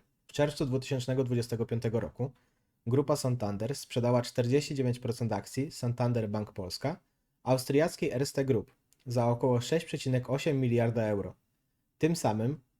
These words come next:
udział kapitałowy hiszpańskiej grupy macierzystej zmniejszył się do około trzynastu procent.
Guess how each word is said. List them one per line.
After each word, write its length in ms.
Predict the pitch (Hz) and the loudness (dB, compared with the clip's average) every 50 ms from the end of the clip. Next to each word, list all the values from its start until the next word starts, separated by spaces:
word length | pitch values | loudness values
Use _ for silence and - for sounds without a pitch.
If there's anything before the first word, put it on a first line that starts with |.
| _ | _
udział 260 | - 131 135 139 135 127 | 0 4 6 6 6 4
kapitałowy 580 | - 127 123 - 120 123 123 127 131 123 120 | 2 0 0 0 0 2 2 2 2 2 0
hiszpańskiej 600 | 120 - - - - 120 127 131 127 - - 120 | -2 -4 -6 -6 -2 0 0 0 -2 -4 -6 -4
grupy 300 | 107 120 123 120 120 131 | -2 0 0 0 0 0
macierzystej 760 | 117 113 113 - 123 113 110 104 - - - 123 151 185 135 | 0 0 0 -2 -2 -2 -2 -4 -4 -4 -4 -4 -4 -4 -4
zmniejszył 500 | 120 113 117 120 127 139 151 - - 170 | -4 0 0 2 2 2 2 0 -2 -2
się 120 | 156 - 143 | -2 0 2
do 140 | 127 127 127 | 2 2 2
około 280 | 123 127 123 123 139 | 2 2 2 0 0
trzynastu 540 | 135 - - - 123 107 104 - - - 131 | -2 -4 -4 -2 0 0 -2 -2 -4 -4 -2
procent. 440 | 123 151 135 104 - 98 95 - | 0 0 0 0 -2 -6 -10 -12